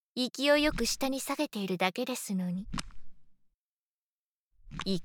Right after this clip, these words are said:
回往復させるごとに、あ、あっと。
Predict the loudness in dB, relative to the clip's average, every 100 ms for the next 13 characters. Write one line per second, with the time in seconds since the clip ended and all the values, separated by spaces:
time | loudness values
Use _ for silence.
0 | 0 2 4 4 2 0 -4 -4 -4 -6
1 | -6 -4 -4 -2 -2 0 -2 -6 -8 -10
2 | -12 -14 -20 _ _ _ 0 0 0 -10
3 | -18 _ _ _ -2 0 2 -2 -4 -12
4 | -14 -14 -10 -8